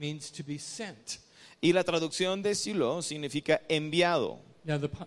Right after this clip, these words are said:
Speaker 1: pool of Siloam is in, uh, Jerusalem, in the south of the temple,
Speaker 2: Este estanque de Siloé está en Jerusalén,
Speaker 1: at the bottom of Hezekiah's tunnel.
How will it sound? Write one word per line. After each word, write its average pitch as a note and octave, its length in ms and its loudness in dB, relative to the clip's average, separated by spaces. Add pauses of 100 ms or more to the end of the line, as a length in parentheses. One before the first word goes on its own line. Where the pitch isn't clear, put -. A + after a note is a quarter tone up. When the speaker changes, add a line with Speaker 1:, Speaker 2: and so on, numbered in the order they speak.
Speaker 1:
pool G3+ 220 6
of G3 60 4
Siloam F3+ 680 0
is C#3+ 160 -2
in, D3 200 -4 (460)
uh, C3 320 -10
Jerusalem, D3+ 560 -2 (180)
in C3+ 100 -16
the C#3 60 -20
south D3 360 -6
of C#3 100 -8
the D3+ 80 -14
temple, C#3+ 400 -10 (400)
Speaker 2:
Este D#3+ 260 -2
estanque F#3 440 -2
de C#3 140 0
Siloé D#3+ 680 0
está C#3+ 220 -4
en D#3 80 -4
Jerusalén, C#3+ 680 0
Speaker 1:
at C#3 140 -8
the D3+ 60 -8
bottom C#3+ 340 -2
of C3+ 100 -10
Hezekiah's C#3+ 600 -10
tunnel. E3+ 260 -14